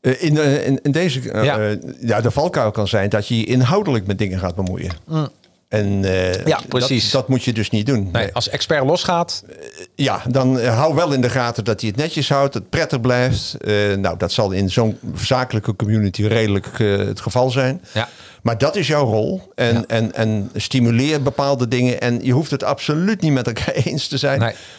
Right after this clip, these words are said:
Speaker 1: Hoe meer verschillende meningen, hoe leuker.
Speaker 2: Precies.
Speaker 1: Maar, eh, zolang het maar prettig blijft. Ja.
Speaker 2: Nou, nou, laat zeggen, hè, dat iemand luistert dit en die, ik noem maar wat, die geeft podcast, alleen podcasttrainingen.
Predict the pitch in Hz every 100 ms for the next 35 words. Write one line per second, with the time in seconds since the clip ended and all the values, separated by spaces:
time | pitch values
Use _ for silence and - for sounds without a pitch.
0 | - 127 123 165 139 - - 139 117 113
1 | 127 113 113 104 113 117 131 156 240 -
2 | 113 - 123 - - - - 127 123 120
3 | 113 107 - 117 113 107 107 - 110 -
4 | 123 135 151 165 143 - 127 - - -
5 | - - - 170 113 - - - _ -
6 | 147 175 151 160 147 165 214 - 78 101
7 | 165 135 113 - 135 120 - 101 104 135
8 | 143 147 175 - - 123 131 123 127 127
9 | 123 113 101 113 107 104 - - 104 -
10 | 98 - - 151 - 95 - - 143 196
11 | 180 139 - 90 82 - 80 78 -